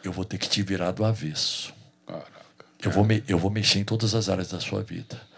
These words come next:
Speaker 1: mas você vai marcar a história da sua geração.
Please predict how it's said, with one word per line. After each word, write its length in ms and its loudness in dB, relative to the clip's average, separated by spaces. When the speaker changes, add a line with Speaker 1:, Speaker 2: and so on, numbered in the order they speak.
Speaker 1:
mas 180 0
você 240 2
vai 180 4
marcar 380 -2
a 60 -2
história 440 0
da 120 -2
sua 180 -2
geração. 500 0